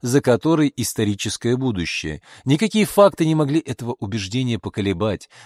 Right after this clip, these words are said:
Достаточно было посмотреть французские или итальянские любовные фильмы, которые к нам все же просачивались из-за рубежа, чтобы понять, и уровень жизни на Западе гораздо выше, и люди там пишут, печатают, говорят, что хотят,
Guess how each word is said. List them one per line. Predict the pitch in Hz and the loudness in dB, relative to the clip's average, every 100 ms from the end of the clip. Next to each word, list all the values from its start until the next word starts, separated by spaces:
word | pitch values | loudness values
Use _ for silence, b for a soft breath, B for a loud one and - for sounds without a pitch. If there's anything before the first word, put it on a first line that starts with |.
| - | 0
Достаточно | 123 156 180 - 165 | 0 2 0 2 2
было | 151 | 2
посмотреть | 139 139 143 139 123 | 2 2 2 0 -2
французские | 127 135 127 151 139 - - | 0 0 0 -4 -4 -6 -6
или | 120 123 | -2 -2
итальянские | 120 120 135 113 - 101 | 0 0 0 0 -2 0
любовные | 101 107 101 98 | 2 2 2 -2
фильмы, | - 170 180 175 156 B - | -2 -4 -2 -2 -4 B 0
которые | 175 180 165 | 2 4 2
к | 143 | 2
нам | 165 | 0
все | 151 165 | 2 0
же | 143 | 0
просачивались | 147 151 - 151 143 139 135 - | 2 2 4 0 2 0 0 -2
из-за | 131 120 | 0 2
рубежа, | 135 127 127 139 135 | 2 4 4 6 4
чтобы | - - 139 123 | 0 -2 0 2
понять, | 110 101 104 95 - _ _ - | 2 2 0 -2 -4 _ _ -6
и | 101 | -2
уровень | 104 98 92 87 | 2 2 0 -2
жизни | 85 135 180 165 | -2 -2 0 0
на | 160 156 | 2 2
Западе | 151 147 147 143 | 2 0 0 0
гораздо | 139 139 131 131 | 2 2 2 0
выше, | 131 127 - 120 107 _ _ | -2 -2 -4 -8 -8 _ _
и | - | -6
люди | 90 113 175 156 | -2 0 0 0
там | - 147 143 _ | -2 -2 -4 _
пишут, | 160 151 143 123 | -4 -2 -4 -6
печатают, | - 113 - 135 123 120 110 | -10 -8 -2 -2 0 -4 -4
говорят, | 104 110 117 107 | -2 0 0 -2
что | - | -4
хотят, | 113 117 110 120 | -4 -4 -2 -4